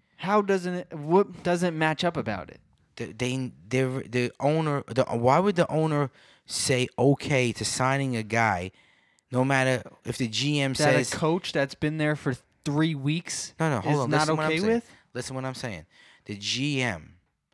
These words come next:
Speaker 2: the G M and the owner, did they not talk about how much money they're gonna offer this guy?
Speaker 1: It depends.
Speaker 2: No, it
Speaker 1: I-, i-,
Speaker 2: definitely
Speaker 1: if,
Speaker 2: happens.
Speaker 1: if
Speaker 2: It's
Speaker 1: the
Speaker 2: the guy's
Speaker 1: owner,
Speaker 2: team. It's the
Speaker 1: the,
Speaker 2: guy's
Speaker 1: the
Speaker 2: team.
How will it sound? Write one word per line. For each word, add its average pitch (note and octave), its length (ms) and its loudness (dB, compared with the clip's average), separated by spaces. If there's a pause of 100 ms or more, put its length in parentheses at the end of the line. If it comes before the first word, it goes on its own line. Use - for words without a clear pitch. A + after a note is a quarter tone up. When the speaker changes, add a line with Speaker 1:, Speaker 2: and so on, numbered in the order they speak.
(400)
Speaker 2:
the - 80 -12
G B2+ 420 -2
M A2 360 0 (320)
and A2+ 180 -4
the G#2 140 -6
owner, F#2 440 -2
did G#2 140 0
they B2 160 4
not D3+ 240 0
talk D3+ 220 2
about D3 160 2
how D3+ 100 0
much D3+ 180 -2
money D3 200 -2
they're D3 80 -2
gonna C#3+ 200 -2
offer C#3+ 200 -2
this C#3+ 120 -4
guy? C#3+ 260 -6 (520)
Speaker 1:
It D3+ 160 -4
depends. F3 640 -6 (120)
Speaker 2:
No, A#2+ 120 -2
it A2+ 60 -2
Speaker 1:
I-, - 20 0
i-, - 20 0 (160)
Speaker 2:
definitely C3 320 0
Speaker 1:
if, - 80 0
Speaker 2:
happens. G2+ 300 -4
Speaker 1:
if - 0 -
Speaker 2:
It's G3+ 140 -4
Speaker 1:
the - 100 2
Speaker 2:
the G#3+ 140 4
guy's - 200 6
Speaker 1:
owner, A#3 80 4
Speaker 2:
team. G2+ 380 -4
It's - 80 -14
the G#2+ 80 -8
Speaker 1:
the, A2 80 -6
Speaker 2:
guy's A2 200 0
Speaker 1:
the - 140 -18
Speaker 2:
team. - 40 2